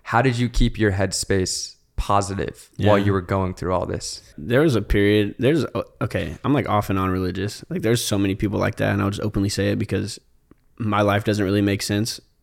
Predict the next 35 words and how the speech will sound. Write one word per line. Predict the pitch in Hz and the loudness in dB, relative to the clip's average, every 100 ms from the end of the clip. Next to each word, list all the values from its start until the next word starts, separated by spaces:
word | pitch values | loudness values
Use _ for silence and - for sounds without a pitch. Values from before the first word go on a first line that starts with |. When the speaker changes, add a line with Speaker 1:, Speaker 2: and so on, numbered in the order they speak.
| - | -14
Speaker 2:
So | - 101 101 104 - - - | -4 -2 0 -2 -8 -20 -20
f-, | - - - | -20 -18 -6
to | 120 | -6
believe | 117 135 107 101 | -6 -4 0 2
in | 101 | 2
a | |
higher | 101 98 | 0 0
power, | 98 101 101 | 0 0 0
ma-, | 98 - | 0 0
that | 107 95 | -2 0
does | 95 | -4
make | 95 92 | -4 -8
sense. | 107 - - _ _ - _ _ | -10 -12 -14 _ _ -20 _ _
But | 117 - | 0 2
to | |
also | 104 107 101 | 2 2 0
believe | 98 98 95 | 0 0 0
in | |
the | 95 | 0
power | - 101 | 0 -2
of | 98 | -2
human | - 101 98 | -2 -2 -2
beings | 98 95 95 104 | -2 0 -2 -2
is | 98 | -4
also | 101 104 104 | -4 -4 -2
another | 101 98 104 | -2 -2 -2
thing | 107 | -2
that | 104 | -2
makes | 104 98 | -2 -2
a | 98 | -4
lot | 95 | -4
of | 101 | -4
sense | 98 101 | -4 -4
to | - | -2
me. | 107 117 | -2 -4